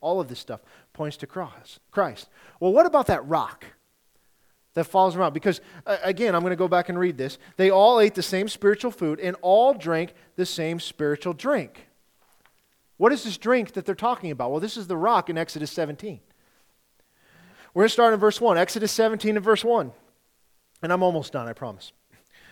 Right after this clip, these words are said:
"Then all the congregation of the chil-, children of Israel set out on their journey from the wilderness of Sin, according to the commandment of the Lord, and camped in Rephidim.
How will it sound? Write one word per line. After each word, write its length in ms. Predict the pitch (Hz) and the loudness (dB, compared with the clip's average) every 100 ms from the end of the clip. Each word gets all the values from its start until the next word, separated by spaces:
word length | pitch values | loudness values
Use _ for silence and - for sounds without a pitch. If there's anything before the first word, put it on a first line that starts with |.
| _ | _
"Then 120 | 196 233 | 4 6
all 140 | 262 | 6
the 80 | 254 | 4
congregation 640 | 240 233 214 214 214 196 | 4 4 4 4 4 -2
of 40 | |
the 60 | 170 | -4
chil-, 300 | - 214 214 | 2 2 2
children 400 | - 214 214 202 | -2 0 2 0
of 100 | 175 | 2
Israel 320 | 185 165 160 | 2 2 -2
set 280 | - 208 226 | -2 0 2
out 140 | 208 | 4
on 140 | 190 180 | 2 2
their 140 | 165 | -2
journey 280 | - 151 147 | -2 -6 -6
from 160 | 139 143 | -8 -6
the 100 | 143 | -2
wilderness 480 | 165 196 196 185 | 0 0 -2 -4
of 100 | 143 | -8
Sin, 340 | - 147 120 131 _ _ - - _ _ - - | -10 -10 -10 -12 _ _ -20 -20 _ _ -20 -12
according 440 | 185 202 233 254 | -6 6 6 6
to 120 | 240 208 | 2 0
the 80 | |
commandment 460 | 190 190 185 202 226 | 0 2 4 4 2
of 60 | 214 | 2
the 100 | 170 | 4
Lord, 220 | 156 156 | 4 2
and 100 | 151 | -2
camped 340 | 196 202 202 | -2 -2 0
in 140 | 175 165 | -4 -4
Rephidim. 760 | 143 147 - 190 196 139 120 | -8 -8 -4 0 0 -2 -6